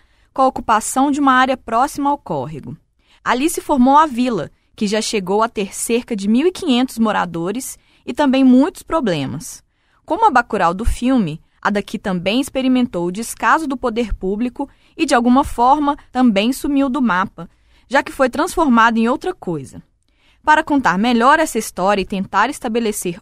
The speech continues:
outros paralelos, nós convidamos para esse episódio o repórter do Magazine que assinou a reportagem, Bruno Mateus. Bruno, como é que chegou até vocês lá do Magazine essa informação de que existia uma Bacurau em Belo Horizonte? Como é que foi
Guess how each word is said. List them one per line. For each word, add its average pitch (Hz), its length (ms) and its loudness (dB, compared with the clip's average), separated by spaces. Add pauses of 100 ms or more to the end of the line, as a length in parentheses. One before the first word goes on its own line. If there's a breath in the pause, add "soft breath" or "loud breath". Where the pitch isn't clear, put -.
outros 285 380 -4
paralelos, 170 840 -6 (400)
nós 262 140 -2
convidamos 202 480 -2
para 190 100 -8
esse 180 160 -6
episódio 247 560 0
o - 20 -4
repórter 254 480 -2
do 208 120 0
Magazine 220 640 0
que - 80 -10
assinou 247 340 0
a 202 60 2
reportagem, 233 760 0 (180)
Bruno 262 300 2
Mateus. - 580 -4 (540)
Bruno, 240 320 0
como 285 260 -4
é 403 60 -4
que - 80 -8
chegou 233 340 -2
até 220 360 -2
vocês 190 400 -2
lá 185 120 -2
do 190 120 -2
Magazine 185 800 0
essa 196 260 -2
informação 226 720 0
de 196 140 0
que - 100 -4
existia 233 640 0
uma 262 160 2
Bacurau 190 560 -2
em 208 60 2
Belo 196 160 0
Horizonte? 190 580 0
Como 285 200 0
é 349 60 -2
que - 80 -12
foi 254 440 -2